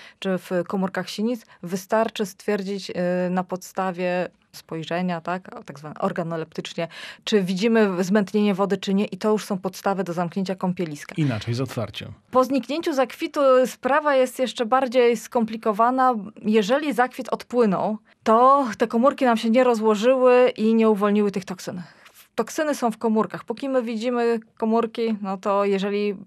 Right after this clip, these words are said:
Speaker 1: byśmy wypili taką wodę, to jesteśmy narażeni na spożycie tych toksyn. W momencie zakwitu, jeżeli komórki nam się rozpadną,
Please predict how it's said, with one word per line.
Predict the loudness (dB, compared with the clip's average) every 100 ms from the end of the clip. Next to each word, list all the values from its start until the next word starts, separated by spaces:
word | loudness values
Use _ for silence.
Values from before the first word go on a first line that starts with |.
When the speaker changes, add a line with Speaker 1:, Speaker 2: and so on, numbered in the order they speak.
| -10
Speaker 1:
byśmy | -6 -4 -2 -2
wypili | -2 -2 -2
taką | 0 0 0
wodę, | 0 2 2 2 -6 _ -4
to | -2
jesteśmy | -2 -6 -6 -2
narażeni | -2 -2 -2 -2 0 -2 -6
na | -4 -2 -2 -4
spożycie | -10 -6 -6 -4 -8
tych | -10
toksyn. | -12 -14 -14 -20 -20 -20 -10
W | -2
momencie | 0 0 0
zakwitu, | -2 -2 -6 0 -2 -2 -12 -2
jeżeli | 0 0 -2
komórki | -2 0 0 0 0
nam | 0 0
się | 0 0
rozpadną, | 0 2 2 2 2 0